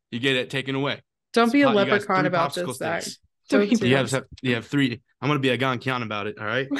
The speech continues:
Speaker 1: <laughs> Y'all ready?
Speaker 2: Okay.
Speaker 1: So, so this guy loves the Dark One,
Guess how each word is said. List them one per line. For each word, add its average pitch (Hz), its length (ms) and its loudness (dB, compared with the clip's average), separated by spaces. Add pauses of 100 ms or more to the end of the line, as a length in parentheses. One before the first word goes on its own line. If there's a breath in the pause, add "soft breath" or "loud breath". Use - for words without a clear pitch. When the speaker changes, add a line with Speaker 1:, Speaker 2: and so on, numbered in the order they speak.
(220)
Speaker 1:
<laughs> - 320 -16
Y'all 143 460 0
ready? 147 340 0 (200)
Speaker 2:
Okay. 269 440 -2
Speaker 1:
So, 262 140 -6 (180)
so 127 160 -8
this 156 180 0
guy 139 380 0 (100)
loves 110 420 -6
the 107 80 -6
Dark 101 280 -8
One, 90 200 -16